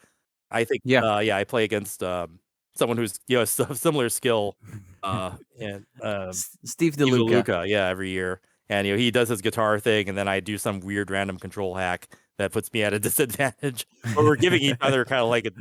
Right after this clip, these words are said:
Speaker 2: <laughs>
Speaker 1: like, like a disadvantage or, um, uh,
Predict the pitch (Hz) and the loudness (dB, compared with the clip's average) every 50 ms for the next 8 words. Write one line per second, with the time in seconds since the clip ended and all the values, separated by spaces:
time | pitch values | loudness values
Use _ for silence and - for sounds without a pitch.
0 | - - _ _ - 120 120 120 - _ _ - 120 117 107 120 107 95 117 113 | -16 -20 _ _ -4 -2 -2 -2 -4 _ _ -6 -6 -4 -4 -4 -4 -4 -6 -4
1 | - 110 101 95 104 104 107 107 104 101 90 98 95 95 95 95 92 92 90 87 | -4 -6 -4 -4 -2 -2 -2 -2 -2 -4 -6 -6 -6 -6 -6 -6 -6 -6 -6 -8
2 | 90 87 87 _ _ _ _ _ _ _ _ _ - 104 95 95 | -8 -10 -14 _ _ _ _ _ _ _ _ _ -6 -4 -4 -4